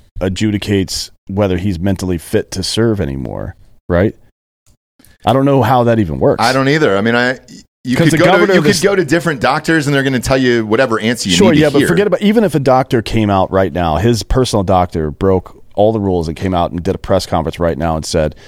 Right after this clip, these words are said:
Speaker 1: "Fetterman is not mentally fit to stand or to sit in that, uh, seat, to be in that office." Who decides?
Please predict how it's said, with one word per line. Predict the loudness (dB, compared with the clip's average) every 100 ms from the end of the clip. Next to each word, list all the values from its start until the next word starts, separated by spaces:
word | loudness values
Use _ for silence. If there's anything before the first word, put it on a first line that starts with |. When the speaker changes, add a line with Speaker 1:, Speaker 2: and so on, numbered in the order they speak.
| -20 -12
Speaker 1:
"Fetterman | -2 0 2 0
is | 0
not | 0 -2 -2
mentally | -2 -2 -4
fit | -4 -6 -4
to | -8
stand | -4 -2 -2 -2 -4 -4
or | -6
to | -6 -6
sit | -2 -2
in | -2
that, | -6 -6 -8
uh, | -6 -6
seat, | -6 -8 -10 _ -8
to |
be | -2 0
in | 0
that | -2
office." | -4 -6 -10 -12 -14 _ _ _ _ -2
Who | 2 4 4 2 0
decides? | -2 0 2 4 2 0